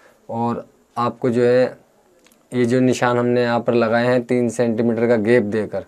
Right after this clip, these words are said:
और हमारे यहाँ पर बारह निशान लगे हैं, तो इनको हमने मिलाकर जो है मार्किंग करनी है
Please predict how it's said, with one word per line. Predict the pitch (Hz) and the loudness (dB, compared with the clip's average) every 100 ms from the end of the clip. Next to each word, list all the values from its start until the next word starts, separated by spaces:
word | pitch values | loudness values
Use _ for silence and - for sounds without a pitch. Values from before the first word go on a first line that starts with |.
| _ - _ _ _ _ - | _ -20 _ _ _ _ -10
और | 110 110 | -6 -4
हमारे | 107 113 117 | -4 -2 0
यहाँ | 120 113 | 0 -2
पर | 110 131 117 - _ _ _ 113 - _ _ _ _ _ _ _ _ _ - | 0 0 -2 -12 _ _ _ -18 -18 _ _ _ _ _ _ _ _ _ -10
बारह | 101 120 127 | -2 0 2
निशान | 135 120 120 117 | 2 0 -2 0
लगे | 113 113 | 0 0
हैं, | 131 143 | 0 -2
तो | - - | -4 -6
इनको | 127 120 113 127 | -6 -6 -2 2
हमने | 117 123 127 | 2 2 2
मिलाकर | 113 107 107 - 143 - - _ _ | 2 0 -2 -4 -6 -8 -20 _ _
जो | 104 117 | -6 -2
है | 120 | 0
मार्किंग | 127 113 110 107 120 110 | 0 -2 -4 -2 -2 -2
करनी | 98 92 90 | -2 -4 -8
है | 87 | -10